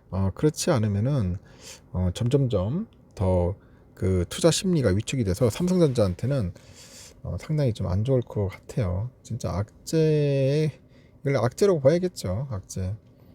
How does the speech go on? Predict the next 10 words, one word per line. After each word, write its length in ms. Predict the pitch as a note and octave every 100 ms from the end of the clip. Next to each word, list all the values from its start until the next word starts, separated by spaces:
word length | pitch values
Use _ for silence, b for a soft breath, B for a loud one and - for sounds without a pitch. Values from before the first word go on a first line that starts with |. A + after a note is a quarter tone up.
| - - -
음, 100 | G2+
빨리 160 | B2+ C#3
호재가 320 | - F3+ F#3
나와야 280 | B2 G2+ A#2+
할 60 | A2+
텐데 380 | G#2 F#2+ A#2
언제쯤 400 | G2 G#2+ C3 C#3
나올지 340 | A2+ G2+ F#2+ -
저도 180 | G2+ G#2+
궁금해지네요. 960 | B2 B2+ A#2 G2+ C3 D#3 G#2 G#2 F#3